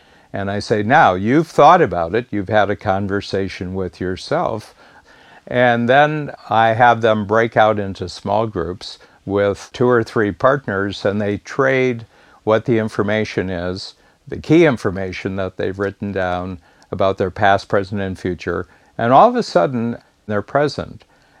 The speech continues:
And that's where the learning happens. I've just created a possibility for their attention and for their emotions and their commitment and their interest just to be in the present, and that goes right through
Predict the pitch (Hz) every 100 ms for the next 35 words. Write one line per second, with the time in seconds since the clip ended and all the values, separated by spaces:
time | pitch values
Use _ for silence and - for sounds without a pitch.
0 | - 113 113 110 113 131 160 - 170 127
1 | 117 151 202 156 92 92 82 - - -
2 | 98 101 120 - - 120 117 120 117 -
3 | - - 107 - 110 107 - 101 101 98
4 | 95 95 95 - - 95 95 87 95 92
5 | 92 92 _ _ _ 101 - 135 127 135
6 | - 135 135 127 131 95 98 - 98 95
7 | 92 98 92 92 92 - 101 101 113 110
8 | - 107 104 - 92 92 90 107 98 113
9 | 110 107 104 - - 92 90 104 104 -
10 | 95 90 - - - _ - 113 - -
11 | 113 110 104 98 - 131 131 110 95 107
12 | 110 95 95 - 95 92 101 95 - 104
13 | 98 98